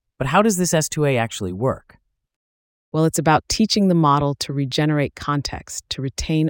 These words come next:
Speaker 2: only what's beneficial for a particular query.
Speaker 1: That sounds like it could significantly streamline processing. So does it separate the wheat from the chaff effectively?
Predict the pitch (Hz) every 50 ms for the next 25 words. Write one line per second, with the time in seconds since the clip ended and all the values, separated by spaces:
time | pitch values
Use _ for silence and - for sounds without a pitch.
0 | - - 165 175 180 180 175 160 160 - - - 147 143 135 - - 180 180 -
1 | - 143 123 123 135 - - - - 147 147 139 131 - 135 - - 143 - -
2 | 135 127 120 - - 147 135 120 98 78 - _ _ _ _ _ _ _ _ _
3 | _ _ _ _ _ _ _ _ _ _ _ _ _ _ _ _ _ - 123 139
4 | - - - 151 143 135 127 110 - 92 85 65 65 - - - _ _ _ _
5 | _ _ - 110 - - - 110 - - - 110 95 110 123 143 156 - - 127
6 | - 123 95 - 101 98 - - - - 127 123 120 110 92 80 76 78 80 -
7 | 113 110 107 98 - - - - - - - - - _ _ _ _ _ _ _
8 | _ _ _ _ - - 147 131 135 120 123 - - - - - 156 - - 143
9 | 139 131 117 - - 110 98 98 120 123 120 - - - 117 101 92 82 - -
10 | 127 110 87 78 - - 82 - - 110 - - - 69 - - - - -